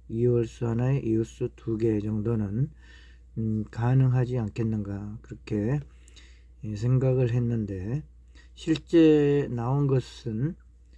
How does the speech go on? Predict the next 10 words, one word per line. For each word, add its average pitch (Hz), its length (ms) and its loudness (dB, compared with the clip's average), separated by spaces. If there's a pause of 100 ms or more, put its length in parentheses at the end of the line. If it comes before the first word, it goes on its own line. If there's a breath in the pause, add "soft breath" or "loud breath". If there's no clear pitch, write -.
(160)
실제 - 460 -4
나온 113 300 -2
것은 110 500 -4 (1600 soft breath)
이 131 720 -2 (140)
공 123 400 -2 (100)
패턴이었습니다. 98 840 -6 (3500 soft breath)
이 135 420 4
공 147 340 0
패턴으로서, 110 1080 -4 (720)
어, 98 400 -10